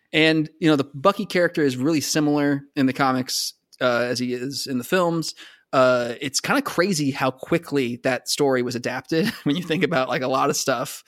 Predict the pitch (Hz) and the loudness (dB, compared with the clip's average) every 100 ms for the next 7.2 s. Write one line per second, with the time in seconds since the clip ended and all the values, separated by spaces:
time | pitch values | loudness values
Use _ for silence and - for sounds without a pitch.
0 | - - - _ 160 123 120 - 143 143 | -20 -20 -20 _ -6 -4 -4 -6 2 2
1 | 139 139 - 170 160 151 135 - - 131 | 2 -2 -2 0 4 2 0 -8 -14 -2
2 | 135 127 113 123 - - 143 143 139 139 | 0 0 -4 -10 -16 -2 2 4 4 2
3 | - 135 123 131 123 _ 139 127 123 117 | 2 0 0 -4 -12 _ -4 -4 -4 0
4 | 147 139 131 120 117 _ - - _ 147 | 0 2 0 -4 -6 _ -20 -20 _ -4
5 | 127 120 117 120 131 117 147 139 139 123 | -2 -2 -6 -4 -4 0 0 0 0 -2
6 | 123 117 139 _ _ _ _ 139 123 120 | -4 -8 -12 _ _ _ _ -2 0 -2
7 | 127 | -6